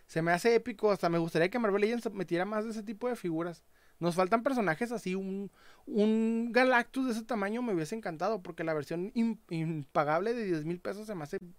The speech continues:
Bueno, yo personalmente no soy de las personas que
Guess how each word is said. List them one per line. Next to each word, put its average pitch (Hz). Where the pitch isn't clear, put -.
Bueno, 214
yo 202
personalmente 202
no 214
soy 214
de 233
las 214
personas 175
que 180